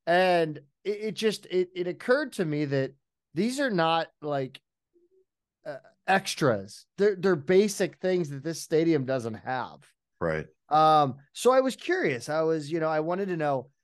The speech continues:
Speaker 1: how many teams, 'cause the goal is always to make the N C double A tournament at our level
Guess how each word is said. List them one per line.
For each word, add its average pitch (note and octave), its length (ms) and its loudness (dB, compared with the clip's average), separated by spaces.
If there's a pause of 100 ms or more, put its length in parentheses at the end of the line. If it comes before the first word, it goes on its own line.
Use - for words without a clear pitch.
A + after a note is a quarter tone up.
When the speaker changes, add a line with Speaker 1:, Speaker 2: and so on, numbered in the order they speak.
Speaker 1:
how F3+ 320 -2
many A#3 340 -4
teams, E3 420 -6
'cause E3 240 -6
the D3+ 100 -6
goal F#3+ 360 0
is F3 140 0
always D3+ 400 0
to E3 100 -10
make C#3+ 200 -4
the D3 120 -4
N C#3 100 -4
C C#3+ 120 -12
double C3 200 -4
A B2 60 -4
tournament A#2+ 460 -10
at C3+ 100 0
our C3+ 200 4
level A2 460 -6